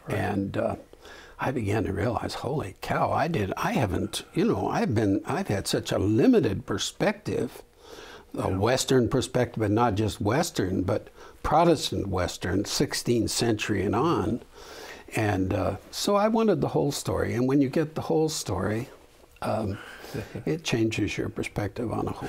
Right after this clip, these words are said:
Speaker 2: lot of
Speaker 1: I, I was
Speaker 2: things.
Speaker 1: gonna say, you're talking about the Philokalia, uh, as well as Catholic spirituality. Well, within a strict tulip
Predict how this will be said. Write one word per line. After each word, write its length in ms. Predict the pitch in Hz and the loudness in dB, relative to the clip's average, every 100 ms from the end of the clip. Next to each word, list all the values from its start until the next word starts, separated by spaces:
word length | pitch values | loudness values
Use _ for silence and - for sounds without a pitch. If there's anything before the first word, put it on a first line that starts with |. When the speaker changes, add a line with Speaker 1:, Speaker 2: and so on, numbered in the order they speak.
| - | -6
Speaker 2:
lot 200 | 226 98 | -2 -2
of 120 | 107 | -2
Speaker 1:
I, 180 | - - | -2 2
I 20 | |
was 120 | 143 175 | 2 2
Speaker 2:
things. 40 | |
Speaker 1:
gonna 100 | 143 | 2
say, 160 | 107 131 | 0 0
you're 80 | 120 | 0
talking 280 | 113 127 123 | 0 0 0
about 180 | 104 101 | 0 -2
the 80 | 101 | -2
Philokalia, 840 | - 98 95 139 180 117 98 110 - 147 - | -2 -2 -2 0 0 2 0 -2 -6 -10 -4
uh, 320 | 110 98 95 101 123 | -2 0 -2 -4 -4
as 180 | 104 107 | -4 0
well 280 | 113 123 | 0 2
as 260 | 110 98 - - - - - - - | 0 -2 -6 -18 -20 -20 -20 -20 -14
Catholic 340 | - 131 123 117 | -2 -2 -2 -6
spirituality. 760 | - 113 98 101 113 151 120 | -4 -4 -2 -2 0 0 0
Well, 200 | 107 110 | 0 -2
within 880 | 120 120 117 - - 160 196 147 110 - - - - - - - | -2 -2 -2 -6 -2 0 2 2 0 -6 -20 -20 -20 -20 -12 -2
a 140 | 113 | -2
strict 640 | - - - 151 147 - - - | -2 -6 -2 -2 -2 -6 -16 -10
tulip 580 | - 170 156 135 - | -4 0 0 0 -4